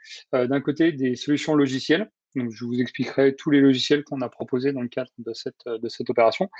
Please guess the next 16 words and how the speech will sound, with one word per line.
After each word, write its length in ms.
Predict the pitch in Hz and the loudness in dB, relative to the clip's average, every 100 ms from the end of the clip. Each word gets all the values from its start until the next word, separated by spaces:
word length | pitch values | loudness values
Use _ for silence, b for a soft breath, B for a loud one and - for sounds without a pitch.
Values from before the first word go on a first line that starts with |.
| B B - | B B 2
et 140 | 214 | 6
aussi, 440 | 180 165 - 202 - - 151 | 6 6 0 -4 -4 -6 0
euh, 220 | 127 127 | 2 2
des 140 | 143 | 0
services. 460 | - 170 131 - - _ _ _ _ _ - - | 0 0 0 -6 -18 _ _ _ _ _ -12 -6
Donc, 240 | 135 117 | -6 -4
pareil, 320 | - 120 135 | 0 2 2
je 40 | 127 | 0
vous 40 | |
ferai 160 | 123 139 | -6 -4
le 60 | 131 | -2
détail 260 | 123 139 | 0 -2
de 100 | 127 | -4
tous 160 | 117 139 | -6 -4
les 80 | 123 | -4
services, 400 | 127 131 151 | -2 -4 -6